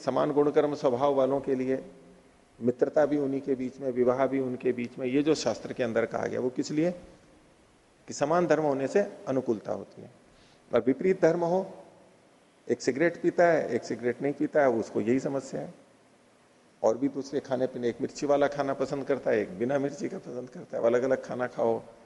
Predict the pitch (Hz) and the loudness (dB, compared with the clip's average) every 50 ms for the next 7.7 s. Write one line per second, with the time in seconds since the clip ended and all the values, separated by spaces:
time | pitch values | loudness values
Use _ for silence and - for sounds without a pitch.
0 | - - - - 110 - - 160 147 - - 156 139 165 151 139 139 139 - - | -20 -12 -6 -4 -4 -2 0 -2 -2 0 0 -2 -2 -2 -4 -4 -4 -4 -2 0
1 | 123 117 - - - - 139 - - - - - - - - _ - 135 151 156 | 0 0 0 -4 -8 -10 -10 -10 -10 -18 -20 -20 -20 -20 -10 _ 2 4 4 4
2 | 131 131 127 - 170 180 190 196 190 - 165 139 156 160 160 160 156 139 143 143 | 4 2 0 0 0 2 2 2 2 0 -2 0 0 2 2 2 2 0 0 0
3 | 143 151 156 147 - 202 190 190 - 180 180 - 185 165 180 165 143 - 131 113 | 2 2 0 2 4 2 2 2 2 0 2 2 6 6 6 6 6 4 2 2
4 | 104 - - 110 101 98 98 - - - - - - - 113 131 160 165 160 131 | 2 0 -4 -6 -6 -6 -8 -10 -16 -20 -20 -20 -18 -6 2 4 4 4 4 2
5 | 131 139 156 170 - - - - 120 120 120 - - 143 123 - - - - - | 0 -2 -2 -2 -6 -10 -12 -6 -4 -4 -2 0 0 0 0 0 -6 -10 -4 0
6 | 147 151 160 165 160 151 156 - - 117 110 117 113 120 151 160 175 180 180 180 | 2 4 4 4 4 2 0 2 2 4 4 4 4 4 4 4 4 4 4 4
7 | 180 170 165 156 156 143 - - 123 - - - 104 92 | 6 4 6 6 6 4 4 2 -4 -4 -6 -8 -8 -8